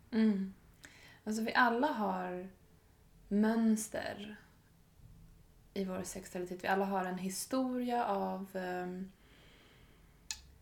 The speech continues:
vad som är okej, vad som inte är okej, vad vi tycker känns bekvämt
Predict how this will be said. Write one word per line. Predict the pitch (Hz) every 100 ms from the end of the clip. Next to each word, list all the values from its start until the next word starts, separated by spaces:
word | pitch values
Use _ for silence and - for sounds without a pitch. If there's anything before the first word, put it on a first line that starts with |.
| - - - - - 214
vad | 208 202
som | - 196 180
är | 175 170
okej, | 170 - 285 285 277 214
vad | 170
som | - 196
inte | 202 208 202
är | - 208
okej, | 214 - 208 208 196
vad | 185 175
vi | 180 175 170
tycker | - 180 - 175
känns | 175 180 180
bekvämt | 180 180 - 233 233 220 220 220 - -